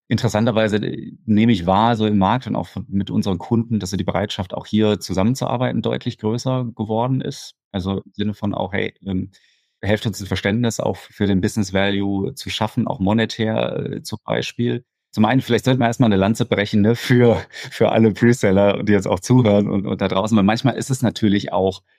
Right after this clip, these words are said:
eine Riesen-Challenge, zu sagen, ich bin auf der einen Seite irgendwie im Deep Dive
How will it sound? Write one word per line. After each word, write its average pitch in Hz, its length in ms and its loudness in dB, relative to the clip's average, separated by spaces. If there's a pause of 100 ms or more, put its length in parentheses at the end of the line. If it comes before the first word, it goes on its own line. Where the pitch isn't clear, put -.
(180)
eine 104 160 -2
Riesen-Challenge, 110 760 2 (280)
zu - 140 -12
sagen, 101 260 0
ich - 120 -6
bin 110 100 4
auf 101 140 2
der - 160 -4
einen 120 240 4
Seite 104 500 0 (220)
irgendwie 113 460 6
im 104 340 0
Deep 131 260 2
Dive 104 460 0